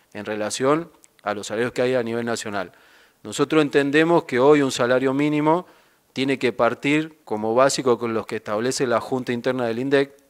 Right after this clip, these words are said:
que son más de trescientos cincuenta mil pesos, y que tiene que contemplar necesidades básicas como son cubrir los aspectos de la salud, de la educación, de la recreación, y también del pago del alquiler y los servicios que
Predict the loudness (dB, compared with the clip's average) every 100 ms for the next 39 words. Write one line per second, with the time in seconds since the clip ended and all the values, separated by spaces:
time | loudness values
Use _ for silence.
0 | _ -10 -4 -4 -2 -2 -2 -6 -8 -8
1 | -8 -8 -8 -6 -4 -4 2 4 4 2
2 | -2 -6 -20 -20 _ -16 -2 -2 2 2
3 | 4 2 2 0 0 2 2 0 -4 0
4 | 2 4 2 2 0 0 -2 -4 -2 -2
5 | -4 _ _ -8 -6 0 0 0 -4 -10
6 | -8 -6 -6 -4 -6 -4 -4 -2 -4 -2
7 | 2 4 2 0 -2 -2 -4 -6 -4 0
8 | 0 0 -10 -20 -20 _ -10 -4 -2 -2
9 | -4 -2 0 0 2 4 4 0 -12 _
10 | _ _ -10 -4 2 2 6 6 6 0
11 | _ _ -10 -6 -6 4 6 8 8 6
12 | 2 0 0 2 0 0 0 2 0 2
13 | 2 0 _ -4 -4 -4 -10